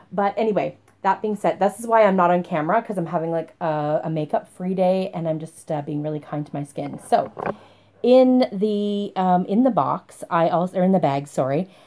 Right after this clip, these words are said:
I also got this, um, an-, antidotes. Oh, antidotes. <laughs> All right, there we go. Tinted moisturizer. And this is, um,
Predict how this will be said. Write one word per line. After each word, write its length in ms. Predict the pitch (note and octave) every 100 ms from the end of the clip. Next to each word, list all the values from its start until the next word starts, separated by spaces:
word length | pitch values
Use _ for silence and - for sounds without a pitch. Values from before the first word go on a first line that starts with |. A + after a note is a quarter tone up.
| - _
I 100 | F3+ -
also 380 | G#3 C#4+ G4 F4
got 600 | A#3+ F3 D3+ C#3+ - - -
this, 720 | D#3 D3+ F3+ E3+ F3 - - -
um, 540 | F3+ E3 E3 D#3+ E3 - - -
an-, 540 | G3+ A#3+ C4+ C4+ C4+ - _ D#3+ C#3+ - - -
antidotes. 1400 | G3 C4 C#4 - - G#3+ F3 D#3+ F3 E3 - - - -
Oh, 140 | C#3+
antidotes. 640 | D3+ F3 - C#3+ C#3 - -
<laughs> 40 |
All 880 | - - - - - - - - -
right, 200 | D#3 D3+
there 100 | F#3
we 80 | E3
go. 220 | D3+ D3
Tinted 340 | - A#3+ B3 A#3
moisturizer. 800 | E3+ F3 - D3+ D3+ D#3+ G3 - - - - -
And 320 | F#3+ F#3 F#3
this 400 | E3+ G3+ G#3 - -
is, 500 | G3 F#3+ F#3 F3 G3
um, 640 | F3 E3+ E3+ E3+ E3+ E3+